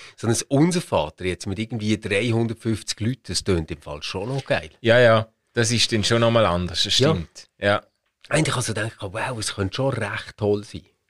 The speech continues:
Speaker 2: <laughs>
Speaker 1: Nein, wirklich, wenn,
Speaker 2: Wenn
Speaker 1: wenn,
Speaker 2: die
Speaker 1: wenn du
Speaker 2: Leute
Speaker 1: viele
Speaker 2: würden
Speaker 1: Leute dort
Speaker 2: eingehen, ja.
Speaker 1: hast und,
Speaker 2: Ja.
Speaker 1: und man singt irgendwie so ein bisschen bekannte Lieder und, und, äh, sagt
Speaker 2: Ja.
Speaker 1: zusammen einen Text, den irgendwie viele können und die Menschen sind gerührt und haben Freude und lachen, das ist schon etwas Tolles.
Speaker 2: Ja, voll.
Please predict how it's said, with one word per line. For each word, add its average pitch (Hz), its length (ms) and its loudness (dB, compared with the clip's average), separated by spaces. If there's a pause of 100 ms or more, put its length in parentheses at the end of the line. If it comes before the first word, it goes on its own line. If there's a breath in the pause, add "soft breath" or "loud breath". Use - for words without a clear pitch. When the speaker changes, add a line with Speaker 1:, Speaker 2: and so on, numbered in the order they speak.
(440 loud breath)
Speaker 2:
<laughs> 113 120 2 (880 loud breath)
Speaker 1:
Nein, 202 220 6
wirklich, 214 240 0
wenn, 147 120 2
Speaker 2:
Wenn 139 100 4
Speaker 1:
wenn, 143 120 4
Speaker 2:
die 147 140 2
Speaker 1:
wenn 185 140 6
du 180 80 4
Speaker 2:
Leute 190 100 8 (100)
Speaker 1:
viele - 0 -
Speaker 2:
würden - 220 6
Speaker 1:
Leute 175 120 2
dort 147 280 8
Speaker 2:
eingehen, 156 160 6
ja. 87 60 2
Speaker 1:
hast - 160 -4
und, 113 140 -2
Speaker 2:
Ja. 120 180 4
Speaker 1:
und 135 160 0
man 139 80 2
singt 165 240 2
irgendwie 170 260 0
so 160 120 -6
ein - 60 -8
bisschen 165 140 0
bekannte 160 540 -2
Lieder 123 840 0
und, 92 280 -4
und, 101 440 -4
äh, 98 60 -6 (300)
sagt 120 260 -2
Speaker 2:
Ja. 147 80 6
Speaker 1:
zusammen 139 220 4
einen 139 160 -2
Text, - 380 -4
den 143 60 -2
irgendwie 139 200 0
viele 139 220 -6
können 95 320 -4
und 95 180 -6 (400 soft breath)
die - 40 -20
Menschen 147 300 0
sind 143 220 -2
gerührt 143 500 0
und 110 140 -6
haben 117 120 -2
Freude 123 500 0
und 104 100 -8
lachen, 127 380 -2
das 95 100 -14
ist - 100 -14
schon 139 180 -14
etwas - 280 -12
Tolles. - 240 -4
Speaker 2:
Ja, 104 200 6
voll. 90 320 0